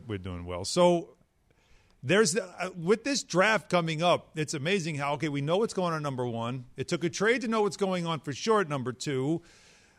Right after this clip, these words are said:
Number three was traded, and now reports that number four could be traded. How likely is it that the Falcons, although they're entertaining deals we're hearing right now,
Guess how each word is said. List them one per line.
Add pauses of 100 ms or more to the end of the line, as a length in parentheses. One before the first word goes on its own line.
(300)
Number
three
was
traded, (160)
and
now (200)
reports
that
number (100)
four
could
be
traded.
How
likely
is
it
that
the
Falcons,
although
they're
entertaining
deals
we're
hearing
right
now,